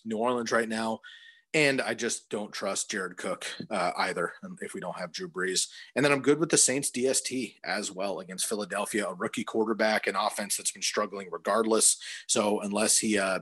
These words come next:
gets lightning in a bottle here and catches a little bit of, like, um, you know, early season Justin Herbert with a rookie quarterback, I just don't think Jalen Hurts is gonna do much against New Orleans, because I don't think Philadelphia has the weapons that Justin Herbert has in Los Angeles with the Chargers. So,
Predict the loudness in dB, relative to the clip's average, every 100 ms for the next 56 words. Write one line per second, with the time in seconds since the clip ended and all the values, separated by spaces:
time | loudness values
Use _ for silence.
0 | -2 -2 2 2 2 0 0 4 6 6
1 | 4 4 4 0 -10 -16 -10 0 0 2
2 | -2 -2 -2 -2 -2 -2 -2 -4 -6 -8
3 | -6 -6 -6 -6 -6 -6 0 4 4 4
4 | 4 2 0 -2 -8 -14 -20 -12 0 0
5 | 2 2 2 4 2 -2 -8 -8 -6 -6
6 | -8 -6 -4 -2 -2 -4 -4 -6 -4 -2
7 | -2 -2 -4 -2 -4 -6 -6 -4 -4 -4
8 | -2 -2 0 -2 -2 -6 -6 -6 -4 -2
9 | -4 -2 -2 -2 -6 -20 -20 -8 0 4
10 | 6 6 4 2 -4 _ _ _ _ _
11 | _ -8 -4 2 4 6 4 2 0 2
12 | 2 4 4 4 2 2 2 0 -2 -6
13 | 0 0 0 -6 -4 -2 -2 -4 -4 -2
14 | -2 -2 -6 -4 -4 -2 0 0 -2 -6
15 | -4 -2 -2 -4 -6 -6 -8 -8 -6 -2
16 | -2 -4 -4 0 0 0